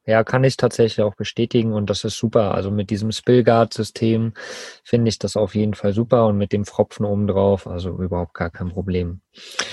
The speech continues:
Hm, ich hab's gerade eben schon angesprochen, die Frage von Miriam F A neun. Wie schützt ihr die Toilette, wenn sie beim Duschen im Bad bleibt? Also das hast du ja gerade schon angesprochen, ne? So, wenn man die Variante irgendwie fährt,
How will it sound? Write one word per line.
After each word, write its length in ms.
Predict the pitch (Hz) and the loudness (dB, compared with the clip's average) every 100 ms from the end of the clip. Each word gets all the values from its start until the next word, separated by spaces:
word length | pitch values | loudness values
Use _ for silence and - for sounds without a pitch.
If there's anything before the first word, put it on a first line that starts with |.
| - - - _ _ - | -16 -20 -20 _ _ 0
Hm, 240 | 127 131 | 2 2
ich 100 | 139 143 | 0 -2
hab's 120 | - | 0
gerade 200 | 143 156 | 0 2
eben 140 | 139 | -2
schon 120 | 139 143 | -4 -2
angesprochen, 640 | 147 151 - 143 135 135 | 0 0 2 2 2 0
die 120 | 127 | 0
Frage 460 | - 127 127 131 131 | -2 2 4 4 2
von 220 | - 123 | 0 0
Miriam 480 | 127 135 131 127 131 | 2 4 4 2 -2
F 220 | 120 - | -8 -8
A 220 | 117 113 | -4 -2
neun. 800 | 113 117 139 156 151 151 170 175 156 | 0 0 2 4 2 2 0 -4 -4
Wie 240 | 131 147 | -2 -2
schützt 260 | - 156 - | 0 -2 0
ihr 60 | |
die 100 | 139 | -2
Toilette, 500 | 131 135 139 - 143 123 | 0 2 2 4 2 4
wenn 220 | 127 127 | 2 0
sie 140 | 123 | 0
beim 220 | 120 117 | 0 0
Duschen 480 | 113 151 - 151 147 | 0 -2 0 0 -2
im 240 | - 123 117 | 0 0 2
Bad 380 | 123 139 - - | 2 0 -2 -4
bleibt? 600 | 101 95 92 - - 101 | 0 2 0 -4 -14 -8
Also 200 | 98 104 | -8 -2
das 200 | 107 - | -4 -4
hast 180 | 117 - | -6 -2
du 40 | |
ja 60 | 113 | -2
gerade 280 | - 110 110 | 0 -2 -2
schon 140 | - | -8
angesprochen, 760 | 120 139 - - - 135 - 123 | -4 -2 -4 -8 -2 -2 -2 0
ne? 260 | 131 180 151 | 4 4 2
So, 280 | 127 117 | 2 2
wenn 120 | 113 113 | 0 -2
man 140 | 117 | -2
die 120 | 113 | 0
Variante 480 | 117 117 120 139 147 | 2 2 2 0 -2
irgendwie 260 | - 127 127 | -2 -2 -4
fährt, 460 | - 131 135 131 | 0 4 4 2